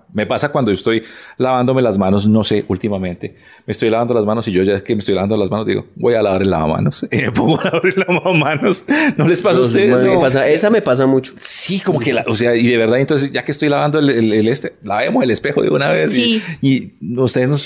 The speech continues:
Speaker 1: no sé, o sea,
Speaker 3: Sí.
Speaker 1: como que hay unas mañas que uno ya cogió de maña para la vida.
Speaker 3: Sí, yo soy muy mala para hacer aseo. O sea, no, a mí me gusta lavar platos, me gusta cocinar,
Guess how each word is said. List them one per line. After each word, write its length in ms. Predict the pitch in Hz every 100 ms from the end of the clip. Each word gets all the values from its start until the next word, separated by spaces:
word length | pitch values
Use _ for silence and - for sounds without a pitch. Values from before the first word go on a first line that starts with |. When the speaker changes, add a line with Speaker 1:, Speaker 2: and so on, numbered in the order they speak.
| 151
Speaker 1:
no 80 |
sé, 160 | 147 175
o 60 | 127
sea, 80 |
Speaker 3:
Sí. 80 | 117
Speaker 1:
como 140 | 165 113
que 80 |
hay 80 | 107
unas 220 | 113 147
mañas 340 | 143 156 151 -
que 80 | 131
uno 100 | 127
ya 160 | 139
cogió 680 | - 147 - 156 156 151 - _ _ -
de 200 | 202 233
maña 260 | 339 392
para 140 | 381 -
la 60 |
vida. 240 | - 381 -
Speaker 3:
Sí, 360 | - 302 247 -
yo 140 | 233
soy 100 | 277
muy 180 | 262 311
mala 320 | 302 294 294
para 80 | 320
hacer 160 | 294 196
aseo. 280 | 302 240 -
O 60 |
sea, 120 | 240
no, 300 | 247 247 233 - -
a 40 | 240
mí 80 | 269
me 80 |
gusta 180 | 294 320
lavar 220 | 262 196
platos, 260 | 269 269 302
me 60 | 226
gusta 240 | 190 240
cocinar, 420 | 240 190 262 403